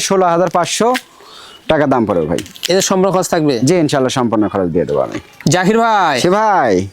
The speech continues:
Speaker 2: অসাধারণ একটি ছাগল দেখতে পাচ্ছি এবার।
Speaker 1: জি, জি, অনেক সুন্দর ছাগল ভাই।
Speaker 2: মাশাআল্লাহ, দেখুন। কালারটা কি?
Speaker 1: কালার একশো একশো মানে কি ভাই, ডাব্বা কালার।
Speaker 2: ডাব্বা কালার।
Speaker 1: মেইন ডাব্বা কালার এগুলাকে বলে ভাই।
Speaker 2: জি, জি, জি।
Speaker 1: হ্যাঁ।
Speaker 2: দেখুন, অনেক সুন্দর।
Speaker 1: দেখেন মাথায় থেকে শুরু করে একদম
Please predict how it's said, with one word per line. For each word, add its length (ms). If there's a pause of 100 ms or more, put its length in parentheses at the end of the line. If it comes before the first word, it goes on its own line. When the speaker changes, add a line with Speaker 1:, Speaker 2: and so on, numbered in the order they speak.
(200)
Speaker 2:
অসাধারণ 600
একটি 140
ছাগল 300
দেখতে 220
পাচ্ছি 200
এবার। 220 (120)
Speaker 1:
জি, 80 (100)
জি, 160
অনেক 280 (120)
সুন্দর 320
ছাগল 300
ভাই। 140 (200)
Speaker 2:
মাশাআল্লাহ, 420
দেখুন। 220 (720)
কালারটা 520
কি? 160 (160)
Speaker 1:
কালার 460
একশো 320
একশো 240
মানে 240
কি 80
ভাই, 200
ডাব্বা 360
কালার। 320 (220)
Speaker 2:
ডাব্বা 260
কালার। 140
Speaker 1:
মেইন 200
ডাব্বা 300
কালার 220
এগুলাকে 400
বলে 240
ভাই। 160 (140)
Speaker 2:
জি, 140
জি, 140
জি। 100 (140)
Speaker 1:
হ্যাঁ। 240 (200)
Speaker 2:
দেখুন, 260 (680)
অনেক 260
সুন্দর। 260 (120)
Speaker 1:
দেখেন 220 (440)
মাথায় 300
থেকে 180
শুরু 260
করে 160
একদম 240